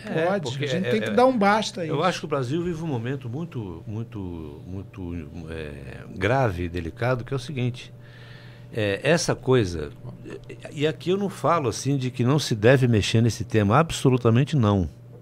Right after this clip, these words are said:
Speaker 1: Volto a dizer, a questão do timing, da motivação e da contaminação, né? Nesse momento,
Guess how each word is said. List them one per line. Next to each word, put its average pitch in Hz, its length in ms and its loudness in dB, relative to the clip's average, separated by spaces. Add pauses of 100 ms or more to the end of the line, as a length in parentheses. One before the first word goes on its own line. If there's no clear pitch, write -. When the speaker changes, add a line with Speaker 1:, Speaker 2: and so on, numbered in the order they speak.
(420)
Speaker 1:
Volto 120 260 2
a - 20 2
dizer, 101 280 0
a 92 40 0
questão 98 300 -6
do 101 80 -10
timing, 135 520 0 (680)
da 90 100 -4
motivação 90 680 0
e 139 40 2
da 127 100 0
contaminação, 135 800 -2 (160)
né? 110 220 0 (500)
Nesse 175 460 6
momento, 110 720 4